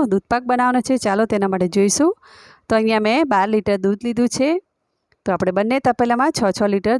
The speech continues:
દૂધ કાઢી લેવાનું છે. અને એ દૂધને આપણે ગેસ પર મૂકીને તેને ઉકળવા મૂકી દેવાનું છે. એ દૂધને સતત હલાવતા રહેવાનું છે. તો અહીંયા મેં બાસમતી ભાતને બસો ગ્રામ જેટલા છે, તેને પલાળીને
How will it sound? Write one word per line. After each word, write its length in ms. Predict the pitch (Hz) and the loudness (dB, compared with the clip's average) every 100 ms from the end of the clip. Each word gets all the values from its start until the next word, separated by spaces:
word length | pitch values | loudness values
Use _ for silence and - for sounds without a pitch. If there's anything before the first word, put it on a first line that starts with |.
| 208 | -2
દૂધ 140 | 196 190 | -2 -2
કાઢી 240 | 170 185 | 0 0
લેવાનું 340 | 214 226 233 226 | 2 0 0 0
છે. 140 | 254 311 403 _ _ _ _ _ _ - | 0 0 -2 _ _ _ _ _ _ -4
અને 180 | 175 180 196 | 0 2 2
એ 80 | 202 | 2
દૂધને 280 | 208 214 240 | -2 0 0
આપણે 280 | 240 208 202 | 0 0 0
ગેસ 300 | 180 185 - | 0 0 0
પર 120 | 202 202 | -2 -2
મૂકીને 280 | 185 214 262 269 | -4 -2 -2 0
તેને 160 | 208 196 220 330 | 0 0 -2 -4
ઉકળવા 400 | 190 - 190 190 202 | -6 -2 0 2 0
મૂકી 220 | 190 233 | -2 0
દેવાનું 280 | 226 226 233 | 2 2 0
છે. 180 | - 254 381 _ _ _ _ _ _ _ _ _ _ _ _ - | 0 -2 -2 _ _ _ _ _ _ _ _ _ _ _ _ -4
એ 120 | 196 202 | 0 0
દૂધને 240 | 220 254 | 0 0
સતત 340 | 254 214 233 226 | 0 0 0 0
હલાવતા 480 | 190 175 196 226 220 | 0 0 0 0 0
રહેવાનું 340 | 220 220 220 - | 2 0 -2 -2
છે. 100 | 254 359 _ _ _ _ _ _ - _ _ _ _ | -2 -2 _ _ _ _ _ _ -20 _ _ _ _
તો 40 | 185 | 0
અહીંયા 240 | 185 196 208 | 2 2 2
મેં 100 | 208 | 0
બાસમતી 560 | 185 175 - 240 254 240 | 0 -2 -4 -4 -4 -2
ભાતને 320 | 208 - 233 311 269 | -4 -2 -2 -2 -2
બસો 340 | 190 - 220 | -4 -2 -2
ગ્રામ 240 | 208 208 202 | 0 0 0
જેટલા 320 | 185 214 214 | -2 -2 0
છે, 160 | 254 285 | 0 0
તેને 160 | 214 185 190 | 0 0 0
પલાળીને 480 | 175 175 185 208 | 0 0 0 0